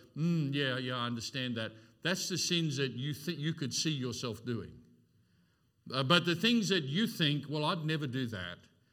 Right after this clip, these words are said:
uh, that, those are the ones that mystify you. What you just need to understand is everybody's bowl of lentils is different.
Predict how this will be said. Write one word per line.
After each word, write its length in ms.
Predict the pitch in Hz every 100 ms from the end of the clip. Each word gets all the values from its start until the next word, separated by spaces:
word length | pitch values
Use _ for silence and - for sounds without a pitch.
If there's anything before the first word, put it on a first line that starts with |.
| _ _ -
uh, 180 | 127
that, 300 | 120 170 190
those 280 | 147 190 185
are 40 | 175
the 100 | 156
ones 280 | 151 147
that 160 | 135 113
mystify 560 | 139 - 143 - 107 92
you. 280 | 90 87 85 131
What 240 | 175 226
you 80 | 214
just 220 | 175 190
need 180 | 185 160
to 60 |
understand 580 | 151 120 - 190 208 170
is 240 | 120 117 - - - - 143
everybody's 640 | 175 190 165 156 143 117
bowl 280 | 147 143 127
of 80 |
lentils 400 | 131 139 127 107
is 120 | 113 107
different. 360 | 131 - 90